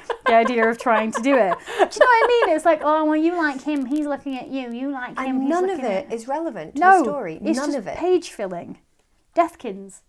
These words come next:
Speaker 1: See?
Speaker 2: I can't
Speaker 1: Oh, it's
Speaker 2: even
Speaker 1: not Deathkins. It is
Speaker 2: I just
Speaker 1: Deathkins.
Speaker 2: literally read this book the other day and I can't fucking even remember what happens at the end.
Speaker 1: I couldn't remember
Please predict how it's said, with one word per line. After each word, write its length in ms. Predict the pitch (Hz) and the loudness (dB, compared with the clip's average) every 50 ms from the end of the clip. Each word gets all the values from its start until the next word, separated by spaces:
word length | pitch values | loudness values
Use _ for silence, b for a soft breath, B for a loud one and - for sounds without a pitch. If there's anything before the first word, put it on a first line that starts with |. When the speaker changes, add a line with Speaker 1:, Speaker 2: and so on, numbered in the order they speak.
| _ _ | _ _
Speaker 1:
See? 160 | _ - 311 | _ -6 -4
Speaker 2:
I 40 | 320 330 | -2 -2
can't 100 | 302 - 571 | 0 2 2
Speaker 1:
Oh, 100 | 370 440 | 4 4
it's 100 | - 466 | 2 0
Speaker 2:
even 160 | 415 370 285 | 0 -2 -2
Speaker 1:
not 120 | 330 - - | -2 -4 -6
Deathkins. 200 | - 220 185 - | -8 -16 -16 -12
It 100 | - - | -6 -4
is 80 | 302 311 | -2 -2
Speaker 2:
I 40 | 466 523 | -2 -2
just 220 | - 523 - - - | -2 -4 -4 -6 -10
Speaker 1:
Deathkins. 100 | 247 247 | -8 -6
Speaker 2:
literally 480 | 277 302 339 - - - - 294 277 233 | -2 -2 -2 -2 -4 -8 -10 -8 -8 -8
read 220 | 214 226 208 190 | -6 -8 -8 -8
this 120 | 180 175 - | -10 -14 -12
book 360 | - 170 143 - _ _ - - | -10 -10 -10 -10 _ _ -18 -14
the 140 | 175 175 | -10 -8
other 140 | 170 160 156 | -6 -6 -6
day 240 | - 151 143 135 - | -6 -6 -8 -8 -8
and 100 | - 156 | -10 -10
I 100 | 175 175 | -12 -12
can't 360 | 170 - - 240 233 - - - | -12 -14 -12 -12 -12 -12 -12 -16
fucking 480 | - - - 208 - - - 175 175 170 | -20 -14 -14 -14 -14 -12 -14 -12 -10 -10
even 180 | 165 165 160 | -10 -10 -10
remember 280 | 156 151 151 147 147 143 | -10 -10 -10 -8 -8 -8
what 100 | 131 139 | -8 -10
happens 220 | 139 - 151 151 | -10 -14 -18 -16
at 80 | 135 - | -14 -14
the 80 | 185 | -14
end. 220 | 269 - 240 247 247 | -12 -12 -14 -10 -8
Speaker 1:
I 80 | 254 320 | -6 -6
couldn't 200 | - 403 427 392 | -4 -4 -4 -2
remember 500 | 392 381 381 370 349 294 302 285 262 - | -2 0 0 0 2 2 2 2 2 0